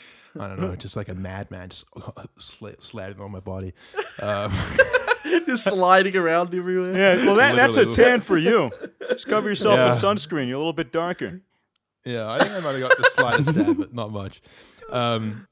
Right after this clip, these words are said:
Speaker 1: but yeah, uh, and then, yeah, we, we actually leave this place, um, this villa where Ryan's family was staying, 'cause me, Ryan, Sam, and Chris wanted to go do our own thing, explore Bali a bit. So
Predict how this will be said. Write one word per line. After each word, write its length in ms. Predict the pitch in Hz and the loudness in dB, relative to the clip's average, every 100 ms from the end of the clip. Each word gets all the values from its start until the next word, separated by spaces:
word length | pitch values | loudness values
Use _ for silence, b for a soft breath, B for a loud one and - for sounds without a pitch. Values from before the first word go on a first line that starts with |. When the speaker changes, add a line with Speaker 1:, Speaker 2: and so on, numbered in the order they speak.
| _ - | _ -10
Speaker 1:
but 140 | 123 | -6
yeah, 180 | 123 120 | -4 -4
uh, 840 | 104 - 113 117 117 113 113 113 104 _ _ | -4 -10 -8 -6 -4 -6 -6 -8 -10 _ _
and 160 | - 123 | -10 -6
then, 140 | 151 | -4
yeah, 140 | 160 156 | 0 0
we, 260 | 123 131 127 | 0 -2 -4
we 80 | 135 | -8
actually 220 | 139 165 | -8 -6
leave 240 | 117 131 120 | -4 -4 -6
this 140 | 113 | -8
place, 460 | - 113 107 - - _ - | -8 -8 -8 -12 -16 _ -14
um, 400 | 98 95 101 107 | -12 -12 -14 -14
this 160 | 117 101 | -14 -12
villa 320 | 107 107 104 | -12 -12 -12
where 300 | 101 98 98 | -12 -12 -12
Ryan's 400 | 107 101 101 - | -12 -12 -14 -18
family 320 | - 113 101 | -14 -14 -12
was 80 | 98 | -14
staying, 200 | 104 98 | -16 -14
'cause 220 | 101 95 - | -14 -16 -14
me, 220 | 117 127 | -8 -6
Ryan, 280 | 120 120 113 | -2 -2 -4
Sam, 200 | - 110 | -8 -8
and 80 | 107 | -8
Chris 220 | 107 104 | -10 -8
wanted 180 | 113 104 | -10 -10
to 60 | 101 | -10
go 160 | 101 | -10
do 120 | 101 | -8
our 120 | 104 101 | -8 -6
own 100 | 113 | -8
thing, 220 | - 107 | -8 -10
explore 320 | 92 - 104 | -12 -12 -12
Bali 300 | 92 101 98 | -10 -10 -10
a 40 | 95 | -12
bit. 240 | 101 - | -14 -14
So 280 | - 98 | -12 -12